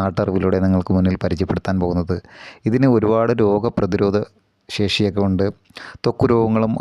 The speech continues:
അതുപോലെ ഗർഭാശയ രോഗങ്ങളും മൂത്രതടസ്സം, അതുപോൽ-, ആ, അതുപോലെ തന്നെ കുട്ടികളുടെ കരപ്പൻ, സ്ത്രീകളിലെ രക്തസ്രാവം, വെള്ളപ്പോക്ക്, ആർത്തവദോഷങ്ങൾ എന്നീ രോഗങ്ങൾക്കൊക്കെ ഒരു ഉത്തമ പ്രതിവിധിയാണ് നമ്മുടെ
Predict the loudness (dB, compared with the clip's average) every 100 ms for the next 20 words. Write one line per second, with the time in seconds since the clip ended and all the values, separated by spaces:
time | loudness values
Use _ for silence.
0 | -2 0 2 2 0 -2 0 0 0 0
1 | 0 2 2 0 2 2 2 2 2 2
2 | 0 -2 -4 -2 0 0 0 -4 -10 -4
3 | 0 0 0 2 2 2 0 -2 -2 0
4 | 0 -2 -2 -2 -2 -4 -4 -8 -20 -20
5 | -12 -2 0 2 2 2 0 0 -2 -4
6 | -6 -4 -2 -2 -2 -4 -8 -16 -4 0
7 | 0 0 0 -2 -2 -4 -4 -8 -20 -20
8 | -14 -4 -2 -2 -2 -4 -2 -2 -2 -2
9 | -2 -2 -4 -4 0 2 2 2 2 0
10 | 0 -2 -4 -2 0 0 0 -4 _ -6
11 | -2 -2 -2 0 2 2 2 0 -2 -6
12 | -10 -6 -2 0